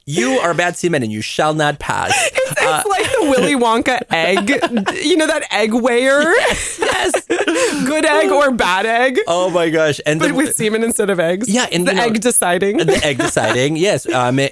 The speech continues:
Speaker 1: and the, the really dark side of this theory, and this is something that Lloyd talks about, is that in the end, this theory is rooted in turning the orgasm into the normative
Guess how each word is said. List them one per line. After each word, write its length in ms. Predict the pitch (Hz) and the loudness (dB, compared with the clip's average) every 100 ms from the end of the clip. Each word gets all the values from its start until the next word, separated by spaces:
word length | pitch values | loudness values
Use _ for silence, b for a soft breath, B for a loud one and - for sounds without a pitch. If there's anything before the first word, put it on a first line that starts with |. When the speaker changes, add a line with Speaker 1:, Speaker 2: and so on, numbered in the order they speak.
| - | -2
Speaker 1:
and 260 | 156 151 - | -2 -2 -6
the, 160 | 135 143 | -6 -2
the 140 | 151 | -2
really 280 | 151 208 196 120 | 0 -2 -4 -4
dark 300 | 139 120 139 | 0 2 0
side 440 | - - 107 110 110 - | -2 -2 0 0 -2 -2
of 320 | 107 107 - | 0 0 -4
this 520 | 101 107 104 104 - - _ | -6 -4 -4 -6 -12 -18 _
theory, 440 | 185 226 190 123 | -2 0 0 0
and 120 | 120 117 | 0 -2
this 140 | - | -4
is 80 | 135 | -4
something 220 | 120 123 | -4 -2
that 180 | 113 107 | -4 -2
Lloyd 160 | 107 | -4
talks 340 | - 131 135 - | -2 -4 -2 -4
about, 400 | 113 95 98 107 - | -2 -2 -2 -6 -6
is 200 | 123 113 | -4 -2
that 300 | 120 113 - _ _ _ | -2 -2 -4 _ _ _
in 140 | 196 226 | -4 0
the 160 | 190 | 0
end, 260 | 123 117 123 | 0 0 -2
this 180 | 127 - | -4 -4
theory 360 | - 117 117 117 | -2 0 0 -2
is 220 | - - | -4 -4
rooted 460 | 117 110 107 104 - | -2 0 0 -4 -6
in 480 | 113 110 113 110 110 b _ | -4 -2 -2 -4 -6 b _
turning 340 | - 165 180 202 | -4 -2 0 -2
the 80 | 180 | -2
orgasm 560 | 117 117 113 113 123 | -2 0 -2 -2 -4
into 180 | 120 107 | -2 -4
the 100 | 110 | -4
normative 680 | 110 113 113 113 117 123 | -2 -2 0 0 0 -2